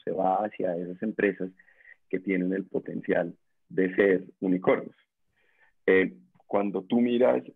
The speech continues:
cuántas, eh, no sé, cuántas,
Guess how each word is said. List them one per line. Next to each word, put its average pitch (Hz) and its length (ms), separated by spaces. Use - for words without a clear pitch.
cuántas, 107 680
eh, 87 340
no 87 160
sé, 85 200
cuántas, 107 640